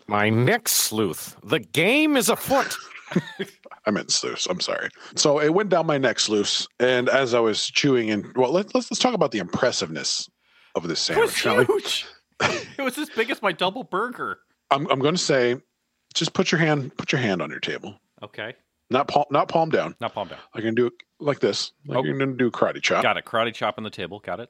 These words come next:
Speaker 2: Mm-hmm. And then make a fist.
Speaker 3: Making a fist. Okay. Got it.
Speaker 2: And then put your hand on top of that fist.
Speaker 3: Okay.
Speaker 2: Like flat. Like
Speaker 3: Flat.
Speaker 2: that.
Speaker 3: Okay. Yes.
Speaker 2: Mm-hmm.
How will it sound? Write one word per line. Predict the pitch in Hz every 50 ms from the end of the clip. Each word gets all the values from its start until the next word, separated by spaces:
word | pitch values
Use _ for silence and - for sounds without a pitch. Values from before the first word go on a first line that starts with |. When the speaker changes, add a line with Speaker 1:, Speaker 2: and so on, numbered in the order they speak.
| _ -
Speaker 2:
Mm-hmm. | 110 127 147 175 - _ _ _ _ _ _ _ -
And | 110 107 107
then | 113 107 101 101 98
make | 110 123 131 131 - -
a |
fist. | - - - - - - - - - - - - 98
Speaker 3:
Making | 101 101 - 107 107
a | 107
fist. | - - 85 76 - -
Okay. | 73 76 - 90 82 82 107 117 - _ _
Got | - 95 90 85
it. | - -
Speaker 2:
And | 92 95
then | 98 90
put | - 147 - -
your | - 113
hand | - 110 107 98 85 82
on | 78
top | - - - - -
of | 73 69
that | 67 -
fist. | - - - - - - - - -
Speaker 3:
Okay. | 85 85 - - 92 107 120 _ _ _ _
Speaker 2:
Like | 82 80 - -
flat. | - - - - _ _ _ _ -
Like | -
Speaker 3:
Flat. | 113 101
Speaker 2:
that. | - - - _ _ _ 101
Speaker 3:
Okay. | 101 - 101 87 - - _
Yes. | _ 95 98 82 - - - -
Speaker 2:
Mm-hmm. | 107 92 90